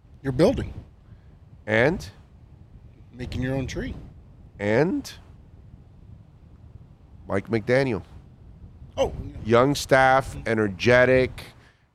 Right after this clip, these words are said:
Speaker 2: communicate, connect with players. Uh, what
Speaker 1: And
Speaker 2: was
Speaker 1: there's Fangio.
Speaker 2: what was Cal-, what was Caleb talking about? Why did he, why do you wanna play with the Dolphins? What did he say? "I wanna be around what?"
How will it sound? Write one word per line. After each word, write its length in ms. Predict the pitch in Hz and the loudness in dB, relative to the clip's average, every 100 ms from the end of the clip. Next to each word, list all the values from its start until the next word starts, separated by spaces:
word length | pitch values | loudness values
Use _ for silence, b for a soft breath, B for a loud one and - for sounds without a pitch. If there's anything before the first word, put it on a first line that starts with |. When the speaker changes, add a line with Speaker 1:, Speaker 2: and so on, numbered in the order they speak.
| _ | _
Speaker 2:
communicate, 880 | - 117 120 131 131 - 135 127 123 | -4 2 6 6 6 4 4 4 2
connect 340 | 113 120 120 | 0 2 2
with 140 | 131 - | 0 -2
players. 560 | 131 131 127 127 123 - B B B - | 4 6 6 6 2 -4 B B B -2
Uh, 260 | 120 120 | 2 2
what 180 | 117 131 156 | 0 0 2
Speaker 1:
And 100 | 170 | 2
Speaker 2:
was 20 | |
Speaker 1:
there's 180 | 143 139 | 2 0
Fangio. 460 | 143 139 123 120 107 - - | -2 -2 -2 -6 -8 -12 -10
Speaker 2:
what 140 | 120 151 | -2 0
was 180 | 156 - | 0 0
Cal-, 260 | 170 165 | 2 2
what 200 | 135 143 | 4 2
was 120 | 160 | 2
Caleb 320 | - 180 180 147 | 2 2 2 2
talking 300 | 131 110 95 | 2 2 0
about? 260 | 85 78 - _ _ _ _ _ _ _ _ _ _ _ _ _ - | -4 -8 -12 _ _ _ _ _ _ _ _ _ _ _ _ _ 0
Why 160 | 120 | 2
did 120 | 139 147 | 4 4
he, 120 | 147 | 4
why 220 | 123 139 | 6 4
do 80 | 151 | 6
you 80 | 156 | 6
wanna 160 | 156 | 4
play 180 | - 147 | 4 2
with 140 | 143 | 2
the 80 | 131 | 0
Dolphins? 640 | 131 139 139 - 80 - - - _ _ _ _ _ _ _ | 4 4 4 -2 -14 -16 -18 -20 _ _ _ _ _ _ _
What 140 | 120 | 4
did 60 | 131 | 4
he 40 | 135 | 4
say? 340 | 165 139 110 | 4 4 2
"I 80 | 113 | 2
wanna 220 | 123 131 | 4 6
be 160 | 135 139 | 6 6
around 340 | 135 131 131 | 6 6 6
what?" 240 | 131 139 | 6 4